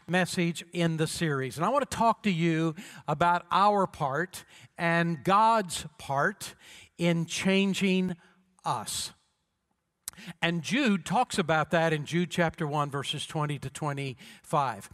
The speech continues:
You know what? I have never had anyone say to me that they wanted to be worse. "Oh, I can't wait till next year, so it'll be worse in my life." I've never had anybody say that. Everybody wants to be better.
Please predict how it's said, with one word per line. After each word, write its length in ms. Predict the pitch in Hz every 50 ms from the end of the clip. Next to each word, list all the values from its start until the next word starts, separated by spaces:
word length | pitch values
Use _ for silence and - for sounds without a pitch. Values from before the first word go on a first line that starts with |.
| - - - - - - _
You 100 | - 254
know 80 | 277 277
what? 300 | 277 277 277 277 269 - -
I 200 | - 240 254 233
have 280 | 196 202 190 170 120
never 760 | 143 151 151 160 175 196 185 180 226 226 226 240 240 240 - - _ -
had 360 | - 120 123 165 170 165 156 160 -
anyone 500 | 170 185 214 233 226 214 214 202 196 196
say 320 | - - - 196 196 202
to 100 | 202 175
me 320 | 170 170 170 175 180 190 190
that 240 | 165 165 170 - 151
they 160 | 165 170 165
wanted 380 | 165 151 170 175 175 175 170 143
to 100 | 165 160
be 200 | - 160 156 151
worse. 760 | 143 131 131 127 135 139 143 165 196 - - - - - - - _ _ _ _ _ _ - - - -
"Oh, 120 | - 247 240
I 80 | 233
can't 300 | 202 - 208 240 254 190
wait 240 | 165 202 226 233 -
till 140 | - 196 180
next 380 | 170 180 202 - - - - -
year, 220 | 175 156 151 151
so 280 | - - 185 165 165 165
it'll 120 | 160 160
be 160 | 135 156 160
worse 460 | 151 147 175 208 202 147 123 - -
in 100 | 160 147
my 200 | 135 147 147 147
life." 400 | 147 156 165 156 123 110 - - - - - - -
I've 160 | 208 254 330
never 180 | 359 330 285 233
had 160 | 170 175 170
anybody 320 | 160 160 156 143 147 143 139
say 240 | - - 165 151
that. 180 | 147 175 214 208 - - - 180
Everybody 540 | 170 220 285 - 330 294 196 202 196 185 180
wants 280 | 185 180 196 196 - -
to 60 | -
be 140 | 196 185 233
better. 380 | 226 190 254 285 277 185 120